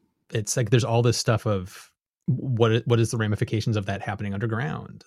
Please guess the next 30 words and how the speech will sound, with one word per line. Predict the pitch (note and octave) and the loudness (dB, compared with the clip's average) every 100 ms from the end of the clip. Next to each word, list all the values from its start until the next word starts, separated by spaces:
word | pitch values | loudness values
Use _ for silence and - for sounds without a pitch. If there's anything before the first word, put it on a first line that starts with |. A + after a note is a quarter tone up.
| _ | _
It's | - | -20
like, | - | -12
what's | A2+ - | -10 -8
gonna | A2 | -6
happen | A#2 A2 A#2 A#2 A2+ | -6 -6 -6 -6 -6
three | - - A#2 | -10 -8 -4
decades | B2+ A#2+ G2+ G2 | -2 -2 -4 -4
after | G#2 - | -6 -6
that's | G2+ G2 | -8 -8
been | - G2+ | -8 -4
under | B2+ G#2+ | -2 -2
there | E2+ | -6
for | - | -12
a | F2 | -14
while? | - - _ _ _ _ _ | -14 -16 _ _ _ _ _
There's | A#2+ | -4
all | A#2 A#2+ | 0 2
these | A2+ G2+ G2 - - _ _ _ _ _ _ _ _ | 2 0 -2 -6 -10 _ _ _ _ _ _ _ _
questions | - C3 - G#2+ G2+ | -2 0 0 -4 -4
that | G2 | -6
come | - G2+ | -4 -4
up | F#2+ - | -6 -12
as | G2 | -12
to, | - | -8
like, | F#2 F#2 | -10 -10
what | - - | -10 -10
the | G2+ F2 - _ | -10 -12 -14 _
impacts | A#2 G2 F2+ - - | -2 -2 -6 -12 -16
are. | D#2 - _ _ _ _ _ _ _ _ _ - | -16 -20 _ _ _ _ _ _ _ _ _ -18
So | - | -16